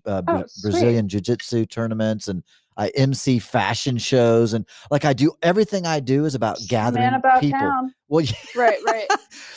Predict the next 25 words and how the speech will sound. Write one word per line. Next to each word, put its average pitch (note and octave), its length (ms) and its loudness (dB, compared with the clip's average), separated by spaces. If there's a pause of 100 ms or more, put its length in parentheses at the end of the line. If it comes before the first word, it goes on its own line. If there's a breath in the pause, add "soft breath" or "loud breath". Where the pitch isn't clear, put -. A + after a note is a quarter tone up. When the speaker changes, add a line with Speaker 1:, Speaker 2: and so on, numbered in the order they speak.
(120 loud breath)
Speaker 1:
And G#3 160 2
it A3+ 80 2
was, A3 120 0
like, G3+ 280 2
all A#3+ 280 6
Speaker 2:
<laughs> - 0 -
Speaker 1:
shut B3 420 2
down. G#3+ 600 4
So, F#3+ 140 2
like, E3+ 240 2
my D#3 220 0
whole F#3 440 2
life E3 240 4
Speaker 2:
Totally. G#3+ 140 -2
Speaker 1:
got C#3 200 0
shut A#2+ 300 -4
down. A2+ 320 0
So A2+ 460 2 (280)
I G#2+ 60 -16
picked - 280 -10
up F#2+ 140 -6
photography F3+ 1120 -6
and G2+ 220 -4
then G#2 180 -2
started F#2 480 -2